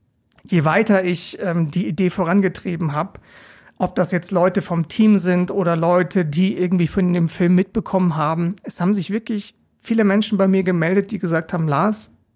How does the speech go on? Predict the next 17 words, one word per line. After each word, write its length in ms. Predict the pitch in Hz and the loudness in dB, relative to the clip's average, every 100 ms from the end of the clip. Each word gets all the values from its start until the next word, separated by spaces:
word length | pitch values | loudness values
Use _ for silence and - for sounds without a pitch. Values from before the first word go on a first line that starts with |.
| _ | _
bei 80 | 170 | 0
mir 180 | 170 190 | 2 4
war 140 | 180 | 2
das 160 | 165 165 | 0 -4
auch 240 | - 160 | -2 -2
so, 300 | 185 - 143 147 | -2 -4 -6 -6
ich 100 | _ | _
hab 80 | - | -12
das 140 | - - | -10 -8
auch 240 | 165 165 | -6 -2
erlebt.“ 420 | 190 156 - _ _ _ _ _ - _ _ _ | -2 -4 -8 _ _ _ _ _ -20 _ _ _
Und, 520 | 180 165 165 160 - | 0 2 4 0 -2
äh, 340 | 190 170 160 - - _ _ _ - | 0 2 0 -4 -12 _ _ _ -10
wenn 220 | 170 170 | -2 0
ich 140 | 175 | 0
damit 340 | - 170 190 185 | 0 2 0 0
schon 320 | 190 180 196 | -2 -2 -4